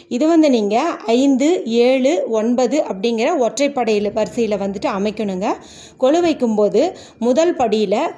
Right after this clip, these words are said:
ஓரறிவு கொண்டவைகளான புல், பூண்டு, செடி, கொடி, தாவர வகைகளை வந்து வைக்கணும். ரெண்டாவது படியில அறிவு கொண்ட பிராணிகளின் பொம்மைகள், சிப்பி, சங்கு போன்றவற்றை இடம்பெற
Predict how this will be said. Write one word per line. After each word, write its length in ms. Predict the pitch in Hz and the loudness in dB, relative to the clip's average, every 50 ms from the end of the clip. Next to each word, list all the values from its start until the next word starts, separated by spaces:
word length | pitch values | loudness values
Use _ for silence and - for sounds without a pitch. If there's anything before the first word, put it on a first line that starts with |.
| - _ - | -14 _ -4
ஓரறிவு 960 | 233 247 254 277 302 330 349 339 311 285 269 294 302 294 320 359 370 339 - - - - - - - - | 0 2 4 4 4 4 4 2 2 2 2 2 2 2 2 2 2 0 -2 -4 -10 -20 -20 -20 -12 -6
கொண்டவைகளான 760 | - 247 247 262 262 269 262 269 233 247 233 220 214 226 285 370 403 - - - | -2 -2 0 0 0 0 0 2 2 2 0 0 0 -2 -2 -2 -4 -6 -8 -8
புல், 480 | - 277 285 285 311 330 330 - - - | -4 -2 0 2 2 0 0 -2 -6 -6
பூண்டு, 640 | - 277 269 277 277 262 233 277 320 330 - - - - | -2 0 0 2 2 0 0 0 0 -2 -2 -6 -10 -4
செடி, 440 | - 262 247 233 233 294 294 294 | 0 0 0 2 0 -2 -4 -4
கொடி, 540 | - - 247 233 208 254 311 370 - - - - | -2 0 0 2 2 0 -2 -2 -4 -8 -10 -6
தாவர 460 | 269 240 240 254 277 302 311 294 277 | -4 -4 -2 -2 -2 -2 0 0 0
வகைகளை 460 | 240 240 208 220 208 196 208 202 202 | 0 0 0 0 0 0 0 -2 -2
வந்து 380 | 190 190 202 254 403 466 - - - | -2 -2 -2 -2 -2 -2 -4 -6 -6
வைக்கணும். 420 | 226 214 220 - 214 214 226 - - - - - - - - - - - - | -6 -4 -4 -4 -4 -2 -4 -4 -8 -12 -20 -20 -20 -20 -20 -20 -14 -6 -2
ரெண்டாவது 440 | 240 254 269 294 359 381 370 285 320 - | 0 0 0 0 0 0 0 0 0 0
படியில 420 | 262 233 202 208 202 185 190 202 254 349 - - - - - - - - | 0 0 0 -2 -2 -2 -2 -2 -2 -4 -4 -8 -12 -20 -20 -20 -12 -6
அறிவு 400 | - 233 254 285 339 349 359 349 | -4 -2 0 2 2 2 2 2
கொண்ட 340 | 349 320 277 277 277 320 311 | 2 2 2 2 2 0 0
பிராணிகளின் 680 | - 285 254 240 247 254 247 240 254 240 233 226 220 | 0 0 -2 0 0 0 0 0 0 0 0 0 0
பொம்மைகள், 680 | 202 220 220 233 247 247 240 214 233 226 233 233 233 - - - - - - - | 0 0 0 2 0 0 0 2 2 2 2 0 -2 -6 -12 -20 -20 -20 -8 -4
சிப்பி, 580 | - 269 277 - - - 285 262 262 254 254 - | -4 -4 -4 -6 -8 -4 0 0 0 0 -2 -6
சங்கு 760 | - - - 247 240 254 285 285 262 220 247 247 247 - 247 247 | -8 -6 -4 -2 0 2 2 2 2 4 4 4 4 4 2 2
போன்றவற்றை 680 | 254 254 262 262 247 247 226 208 196 - 285 359 381 330 262 | 0 2 2 2 0 0 0 -2 -2 -2 -2 -2 -2 0 0
இடம்பெற 380 | 220 240 233 226 214 214 208 | 0 0 2 2 0 0 0